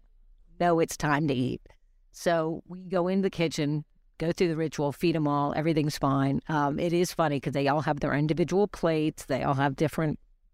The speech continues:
recyclable, and it, it, it's, it, it's a, it's just fun to watch them, uh, interact and whatnot. And then afterward, after I s-, squeeze, squirt out the, the Ready Whip, what is that stuff called?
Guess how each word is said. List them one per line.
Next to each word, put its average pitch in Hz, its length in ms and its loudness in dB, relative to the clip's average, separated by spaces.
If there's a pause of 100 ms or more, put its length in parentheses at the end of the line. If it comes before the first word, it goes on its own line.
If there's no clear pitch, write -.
(100)
recyclable, 147 640 -2 (460)
and 175 560 2
it, 175 320 -2
it, 160 220 -2
it's, 180 200 0
it, 170 140 -2
it's 160 240 -4
a, 139 160 -2 (400)
it's 190 220 0
just - 260 0
fun 160 200 0
to 139 60 0
watch 120 340 -4
them, - 360 -6
uh, 143 180 2 (120)
interact 143 420 -2
and 139 100 -2
whatnot. 139 340 0 (340)
And 170 200 0
then 151 300 2 (220)
afterward, 151 680 0 (220)
after - 240 0
I 156 80 4
s-, - 200 -4
squeeze, 170 440 -2
squirt 175 300 -2
out 160 180 2
the, 156 260 0 (220)
the 156 320 -8 (240)
Ready 185 240 -2
Whip, 214 160 0
what 285 160 0
is 175 180 -2
that - 220 -6
stuff - 280 -4
called? 131 360 -2